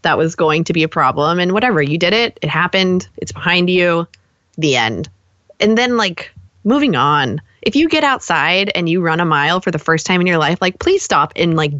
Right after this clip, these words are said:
dance and do something, like, scream it from the rooftops, like, celebrate yourself. Nothing is too small or too ins-, like, insufficient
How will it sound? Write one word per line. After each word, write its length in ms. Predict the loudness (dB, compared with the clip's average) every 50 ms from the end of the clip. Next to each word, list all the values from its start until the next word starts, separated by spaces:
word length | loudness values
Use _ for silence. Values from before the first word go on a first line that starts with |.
| -10 _ _ _
dance 720 | 0 0 2 2 0 -2 -4 -6 -10 -14 -12 -12 -14 -16 _ _ -20 -20 -20 _ _ _
and 280 | -2 0 2 2 0 0
do 180 | 0 0 0 2
something, 400 | 0 0 0 -2 0 -2 0 0
like, 220 | 0 -2 -4 -6
scream 480 | -12 -10 -4 -2 0 2 2 2 2 0
it 100 | 0 -2
from 140 | -4 -2
the 100 | 0 0
rooftops, 500 | 0 0 -2 -2 -2 0 0 0 0 0
like, 140 | -2 -6 -6
celebrate 500 | -2 0 0 2 2 2 2 0 -2 -2
yourself. 560 | -2 -6 -6 -4 -4 -2 -2 -4 -4 -6 -14 _ _ _ _ _ _ _ _
Nothing 360 | 0 0 0 0 0 -2 -2 -2
is 100 | -2 -4
too 240 | 0 0 0 0
small 480 | 0 -2 0 0 2 2 2 2 2 0
or 140 | 0 -2 -2
too 480 | 0 0 0 2 2 2 2 2 0 2
ins-, 380 | 2 2 2 2 0 -2 -6 -4 -2
like, 260 | 0 0 0 -2 -10 _ _ -20 -20 -20 _ _ _ _ _ _ _ _ _ _
insufficient 720 | 0 0 2 2 0 0 0 0 2 2 0 0 -2 -8